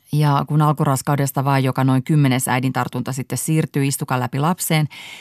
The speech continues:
niin näitä synnynnäisiä tauteja lienee vain kymmenen viiva viisitoista vuosittain. Eli on siis hieman todennäköisempää voittaa loton päävoitto, kun aiheuttaa lapselleen toksoplasma.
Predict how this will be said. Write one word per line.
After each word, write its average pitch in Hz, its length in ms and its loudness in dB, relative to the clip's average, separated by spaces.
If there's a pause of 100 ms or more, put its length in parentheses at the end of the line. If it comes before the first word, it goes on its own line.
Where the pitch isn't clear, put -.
(180)
niin 156 100 4
näitä 151 200 2
synnynnäisiä 156 640 4
tauteja 135 460 0
lienee 131 420 2
vain 127 320 0
kymmenen 127 440 0
viiva 127 260 -6
viisitoista 139 540 -6
vuosittain. - 680 -8 (720)
Eli 175 260 2
on 185 160 2
siis 175 300 -2
hieman 240 400 4
todennäköisempää 143 880 2
voittaa 143 380 2
loton 147 300 2
päävoitto, 135 600 0
kun 131 180 -2
aiheuttaa 131 500 0
lapselleen - 720 -4
toksoplasma. 139 880 -4